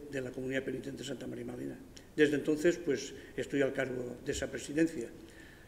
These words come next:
Espero que, mm, con este título y este acto que van a, vamos a hacer esta Semana Santa,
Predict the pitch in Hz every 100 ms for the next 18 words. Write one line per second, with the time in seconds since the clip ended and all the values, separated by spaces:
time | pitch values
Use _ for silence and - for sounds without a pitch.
0 | - - - - - - - - - 147
1 | 147 156 151 147 143 135 135 131 127 127
2 | - - 143 147 151 156 151 151 147 143
3 | - 165 165 165 180 190 185 143 139 -
4 | 147 147 147 143 - 143 139 143 143 139
5 | 143 139 131 151 139 - - 147 147 -
6 | 147 165 170